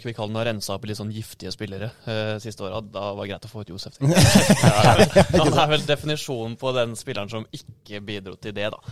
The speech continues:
Speaker 2: Mm.
Speaker 1: for å si det sånn. Så det var helt andre grunner som,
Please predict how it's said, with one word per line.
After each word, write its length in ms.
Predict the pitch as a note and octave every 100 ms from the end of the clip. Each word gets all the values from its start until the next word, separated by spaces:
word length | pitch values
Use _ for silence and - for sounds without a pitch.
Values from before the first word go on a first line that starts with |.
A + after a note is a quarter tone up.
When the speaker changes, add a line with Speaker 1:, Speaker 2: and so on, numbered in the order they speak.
| -
Speaker 2:
Mm. 100 | A2
Speaker 1:
for 80 | G#2+
å 20 |
si 80 | G#2
det 80 | G2+
sånn. 80 | F#2+
Så 160 | G#2+ G#2
det 500 | G#2 G#2+ G#2 G#2 G2+
var 100 | G#2
helt 120 | -
andre 180 | G2+ F#2+
grunner 260 | F#2 F#2+ F#2+
som, 220 | G2+